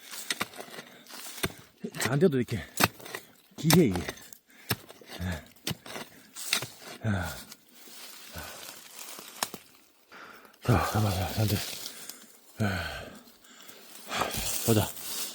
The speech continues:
보자. 나이는, 보자. 일 년, 이 년, 삼 년, 사 년, 오 년, 육 년, 칠 년, 팔 년, 구 년, 십. 한 십이 년에서 십삼 년 정도 되는 잔대입니다. 예. 밑에 좀 잘라 먹었는데, 그래도,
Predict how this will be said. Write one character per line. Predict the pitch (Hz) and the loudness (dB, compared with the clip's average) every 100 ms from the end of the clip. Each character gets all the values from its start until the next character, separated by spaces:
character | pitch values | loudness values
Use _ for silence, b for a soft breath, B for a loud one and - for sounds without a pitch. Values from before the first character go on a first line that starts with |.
| B B B - B B B | B B B -14 B B B
보자. | 110 104 - | 2 4 6
나이는, | 107 123 147 127 117 98 78 - - - B B B B B B | 12 12 12 12 12 12 6 -10 -20 -20 B B B B B B
보자. | - 95 | 2 6
일 | 101 110 | 10 12
년, | 107 98 | 12 12
이 | 104 | 12
년, | 107 98 | 10 8
삼 | 92 92 | 6 6
년, | 104 | 8
사 | 95 104 | 6 6
년, | 104 104 | 6 6
오 | 104 104 | 8 6
년, | 101 | 6
육 | 107 | 4
년, | 104 | 2
칠 | - 110 | 2 2
년, | 101 | 2
팔 | 85 104 | 4 4
년, | 101 | 4
구 | 107 | 2
년, | |
십. | 95 98 - - _ B B B | 0 -2 -4 -14 _ B B B
한 | - | 8
십이 | 127 - 196 202 | 10 12 12 12
년에서 | 202 170 - - - 123 110 | 12 12 12 0 0 4 6
십삼 | 135 131 127 | 8 10 12
년 | 123 | 12
정도 | 107 110 - - B B B B | 12 10 8 -2 B B B B
되는 | - 110 104 | 8 10 12
잔대입니다. | 107 110 113 82 76 - | 10 12 10 8 2 0
예. | 95 80 - - - B B B - | -2 -2 -6 -20 -20 B B B 2
밑에 | 127 | 6
좀 | 104 87 | 6 6
잘라 | 117 | 10
먹었는데, | 117 120 95 101 90 - - | 12 12 12 10 6 2 4
그래도, | 107 104 | 6 6